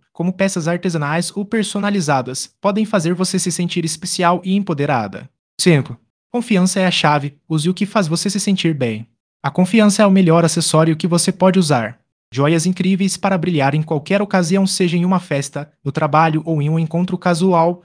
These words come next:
as joias certas podem fazer toda a diferença. Aqui estão algumas sugestões.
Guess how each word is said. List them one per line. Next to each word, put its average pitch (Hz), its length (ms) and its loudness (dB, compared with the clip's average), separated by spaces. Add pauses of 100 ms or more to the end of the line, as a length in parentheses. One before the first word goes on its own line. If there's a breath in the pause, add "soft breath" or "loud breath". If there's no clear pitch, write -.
as 151 140 -2
joias 170 280 0
certas 165 420 -4
podem 214 320 -2
fazer 180 380 0
toda 202 240 0
a - 20 2
diferença. 156 720 -2 (340)
Aqui 180 240 0
estão 185 240 4
algumas 160 340 2
sugestões. 170 720 0